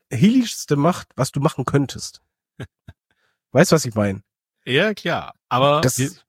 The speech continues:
Speaker 1: boah.
Speaker 2: wir, wir sind ja noch nicht am Ende. But, but wait, there is more. Also natürlich, äh, Pac und Castagnoli greifen auch noch, äh, Jay White kurz an, aber im Prinzip, ja, sind jetzt alle mal hier im Fluchtmodus.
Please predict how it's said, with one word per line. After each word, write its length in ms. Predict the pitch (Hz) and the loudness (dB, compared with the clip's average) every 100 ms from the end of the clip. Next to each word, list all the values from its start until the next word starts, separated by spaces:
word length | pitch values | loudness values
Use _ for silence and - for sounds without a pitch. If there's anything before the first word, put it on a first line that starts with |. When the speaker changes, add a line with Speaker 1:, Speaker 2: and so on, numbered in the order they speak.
| _ - | _ -4
Speaker 1:
boah. 280 | 135 123 123 | 2 4 4
Speaker 2:
wir, 60 | |
wir 120 | 131 | 2
sind 320 | 131 - 214 247 | 0 2 2 2
ja 100 | 196 | 0
noch 100 | 156 | 0
nicht 240 | 156 - | -2 -6
am 100 | 175 | -8
Ende. 340 | 85 82 - | -6 -8 -10
But, 320 | - 90 - - | -12 -14 -12 -6
but 220 | 104 - | -6 -4
wait, 440 | 87 104 185 - | -6 -4 -4 -6
there 180 | - 113 | -4 -4
is 140 | 127 - | -2 -6
more. 240 | 62 - | -8 -8
Also 180 | 95 107 | -4 0
natürlich, 380 | 107 123 120 - | 0 2 2 2
äh, 140 | 107 | 0
Pac 280 | - 110 - | 2 2 2
und 100 | 120 | 0
Castagnoli 720 | 117 - 110 104 123 127 123 | 0 2 4 6 6 6 4
greifen 320 | 92 98 120 | 2 0 2
auch 40 | 110 | 2
noch, 260 | 110 - | 0 -2
äh, 160 | 104 101 | -4 -2
Jay 160 | - 95 | 0 2
White 220 | 87 - | 2 2
kurz 200 | 117 - | 0 2
an, 260 | 85 117 | 2 4
aber 160 | 131 107 | 4 4
im 80 | 104 | 2
Prinzip, 460 | 107 - 104 107 - | 0 0 -2 -2 -2
ja, 200 | 78 82 | -2 -2
sind 220 | - 92 | -6 -6
jetzt 160 | 87 - | -6 -6
alle 160 | 87 | -4
mal 120 | 92 92 | -4 -4
hier 140 | 95 | -6
im 80 | 92 | -6
Fluchtmodus. 800 | 110 127 - 73 90 170 - | -4 -4 -4 -6 2 2 2